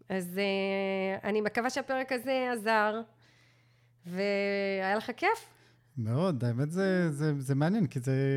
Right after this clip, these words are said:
Speaker 2: שוב, גורם לי לחשוב על, דווקא על כל אלה ש-, שאני עוקב אחריהם, שוואלה, איזה, איזה מדהים איך יום אחד הם התחילו והם מכלום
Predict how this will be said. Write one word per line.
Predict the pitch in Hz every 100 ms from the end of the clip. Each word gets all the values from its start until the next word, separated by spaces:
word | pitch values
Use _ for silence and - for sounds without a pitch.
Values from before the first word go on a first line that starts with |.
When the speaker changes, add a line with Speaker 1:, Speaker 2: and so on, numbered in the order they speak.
| 135 127
Speaker 2:
שוב, | - 180 123 -
גורם | 123 120 151 175
לי | 156
לחשוב | 127 - 165 147
על, | 131 123 123 139 131 - _ -
דווקא | 143 - 156
על | 143
כל | 123 151 147
אלה | 151 139
ש-, | - 131 127 131 131 120 - _ - _ -
שאני | - 123 127
עוקב | 123 170
אחריהם, | 170 - 135 120
שוואלה, | 151 147 147 208 170 120 -
איזה, | 139 127 143 139 135 135
איזה | 160 147 160
מדהים | 156 165 165
איך | -
יום | 156 160
אחד | - 156
הם | 143 139
התחילו | 123 - 131 123
והם | 120 127 127 127 117 120 _ _ _ _ _ _
מכלום | 127 123 - 131 131 131